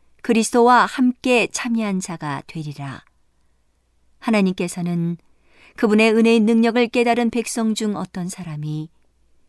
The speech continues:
그들의 의심을 이야기함으로 그들 자신을 사탄이 그의 제안을 다른 사람의 마음에 전달해주는 통로로 삼게 할 때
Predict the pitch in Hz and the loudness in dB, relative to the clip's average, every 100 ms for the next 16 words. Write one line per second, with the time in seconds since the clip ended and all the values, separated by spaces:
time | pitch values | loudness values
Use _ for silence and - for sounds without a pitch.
0 | _ - 214 226 240 233 233 240 254 220 | _ -2 2 4 6 4 4 4 4 4
1 | 240 240 233 254 233 233 233 214 175 - | 2 2 2 0 0 2 4 4 0 -4
2 | 196 208 202 170 - 165 165 175 170 - | 0 0 0 -6 -8 -6 -4 -4 -6 -10
3 | _ _ _ _ _ _ - 254 - 247 | _ _ _ _ _ _ -8 -6 0 4
4 | 269 220 - 226 214 202 - 170 156 151 | 4 2 -2 0 0 0 -6 -8 -6 -6
5 | 151 143 - _ _ _ _ _ _ _ | -6 -6 -12 _ _ _ _ _ _ _
6 | - 202 202 226 220 220 214 214 220 226 | -2 0 0 -2 0 2 2 2 2 2
7 | 220 - 220 226 226 226 226 233 - 247 | 0 0 -2 0 0 0 -2 -4 -4 -2
8 | 233 226 226 190 - 208 190 175 147 - | 0 0 0 -2 -6 -10 -10 -12 -12 -12
9 | 147 143 147 | -10 -10 -12